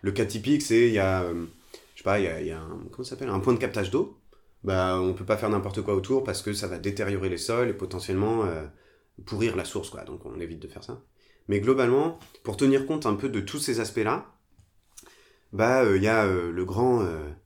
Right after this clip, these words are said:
le leitmotiv de la, de la forêt en France, c'est la gestion multifonctionnelle. Genre, euh,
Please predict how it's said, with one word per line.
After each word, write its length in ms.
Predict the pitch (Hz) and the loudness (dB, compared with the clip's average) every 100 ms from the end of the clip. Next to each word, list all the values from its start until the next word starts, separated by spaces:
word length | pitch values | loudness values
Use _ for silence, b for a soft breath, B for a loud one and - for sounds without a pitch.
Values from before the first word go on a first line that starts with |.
| _ _ _ - | _ _ _ -6
le 180 | 92 | -2
leitmotiv 680 | 90 110 110 107 - 127 - | 2 2 2 0 -2 -4 0
de 220 | 95 90 | 0 2
la, 300 | 92 87 85 | 2 0 -4
de 120 | 82 | -4
la 100 | 87 | -6
forêt 300 | 82 98 98 | -6 -2 0
en 120 | 104 85 | 0 0
France, 320 | - 147 147 | 0 -2 0
c'est 260 | - 120 131 | 2 4 4
la 360 | 104 90 85 82 | 2 0 0 -4
gestion 400 | 98 - - 123 | -6 -4 2 4
multifonctionnelle. 800 | 117 143 - - 120 120 95 - - b b b b b | 4 0 -2 -2 0 0 -2 -6 -16 b b b b b
Genre, 280 | - 104 110 | -2 0 2
euh, 500 | 98 87 85 80 80 | 2 2 0 -4 -8